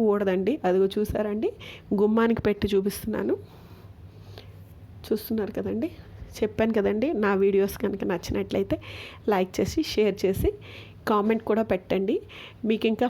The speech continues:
ఫర్దర్గా ఏమైనా డీటెయిల్స్గా మోడల్గా కావాలన్నా, ఫుడ్డే కాదు, ఎటువంటి ఇన్ఫర్మేషన్ అయినా సరే నాకు గనక మెసేజ్ చేశారనుకోండి, నేను రిప్లై ఇస్తాను. వాటి వీడియోలు కూడా చేసి పెడతానండి. నెక్స్ట్ వచ్చేసి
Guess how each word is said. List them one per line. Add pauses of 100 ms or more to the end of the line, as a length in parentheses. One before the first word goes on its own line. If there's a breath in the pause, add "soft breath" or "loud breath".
ఫర్దర్గా (260)
ఏమైనా (140)
డీటెయిల్స్గా (120)
మోడల్గా (120)
కావాలన్నా, (100)
ఫుడ్డే (100)
కాదు, (140)
ఎటువంటి (100)
ఇన్ఫర్మేషన్
అయినా (100)
సరే (480 loud breath)
నాకు
గనక (100)
మెసేజ్
చేశారనుకోండి, (220)
నేను
రిప్లై
ఇస్తాను. (120)
వాటి
వీడియోలు
కూడా
చేసి
పెడతానండి. (920 loud breath)
నెక్స్ట్
వచ్చేసి